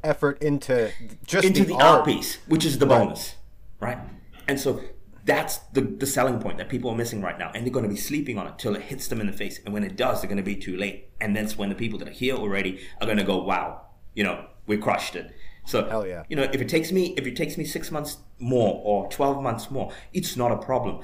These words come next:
Speaker 2: Your aida is safe. It's sitting in a treasury. The worst case scenario is, "Hey, I pay you back your aida if anything goes wrong." But the win in
Speaker 1: Right.
Speaker 2: this is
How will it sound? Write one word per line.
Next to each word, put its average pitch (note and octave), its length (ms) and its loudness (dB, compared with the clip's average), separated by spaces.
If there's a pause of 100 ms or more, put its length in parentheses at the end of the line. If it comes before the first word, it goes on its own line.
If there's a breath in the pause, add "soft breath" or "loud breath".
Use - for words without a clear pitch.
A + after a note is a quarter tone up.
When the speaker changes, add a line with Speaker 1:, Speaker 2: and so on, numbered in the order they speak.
(140 loud breath)
Speaker 2:
Your A2+ 140 4
aida C3+ 200 6
is C3 140 -2
safe. A#2 280 -4
It's - 160 -8
sitting B2+ 240 2
in A2+ 80 0
a G#2+ 40 -2
treasury. G#2 580 -4 (180)
The B2 80 6
worst B2 280 6
case C3+ 200 4
scenario A#2 340 2
is, G#2 120 0
"Hey, C3 200 0
I A2+ 140 0
pay C3 180 0
you B2 160 2
back B2+ 320 2
your B2 100 4
aida A2 280 4
if G2+ 100 -2
anything A#2 300 -2
goes G#2 180 2
wrong." A#2 260 0 (200 loud breath)
But C#3 100 2
the C3 80 6
win C3+ 200 4
in C#3 40 4
Speaker 1:
Right. G2+ 120 6
Speaker 2:
this F#2+ 180 -4
is F#2 120 -6